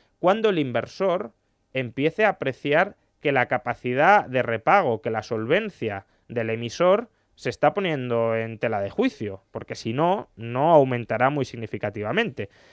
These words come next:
Eh, entonces, ¿de qué estamos hablando? ¿De emitir deuda pública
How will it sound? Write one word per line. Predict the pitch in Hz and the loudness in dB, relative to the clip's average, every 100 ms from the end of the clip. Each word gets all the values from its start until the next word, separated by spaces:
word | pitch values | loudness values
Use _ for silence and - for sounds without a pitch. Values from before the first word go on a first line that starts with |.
| _ _ - | _ _ -8
Eh, | 120 113 101 - | -2 -2 -4 -10
entonces, | 101 120 135 - _ | -12 -6 -6 -6 _
¿de | 113 107 | -12 -10
qué | 117 | -6
estamos | 135 131 - | -6 -8 -6
hablando? | 120 107 104 | -6 -4 -6
¿De | 107 | -6
emitir | 104 104 143 | -8 -6 -4
deuda | 160 160 156 | -2 0 0
pública | 175 180 156 131 131 123 | 0 0 0 2 2 2